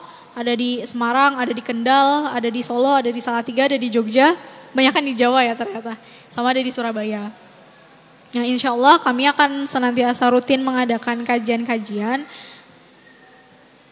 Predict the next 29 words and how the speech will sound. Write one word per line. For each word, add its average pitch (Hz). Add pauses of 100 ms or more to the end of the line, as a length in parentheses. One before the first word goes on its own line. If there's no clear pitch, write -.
(600)
tentang 240 (1120)
apa 269
yang 269
dibutuhkan 254
sama 240
umat 240
untuk 254
mengembalikan 240
umat 247
ini 247
kepada 247
umat 240
yang 240
terbaik 233
ya. 294 (880)
Merebut 240
kembali 240
kemenangan 233
Islam 254
yang -
dulu 277
pernah 247
berjaya 240
seribu 277
empat 233
ratus 247
tahun 240
yang 220
lalu, 233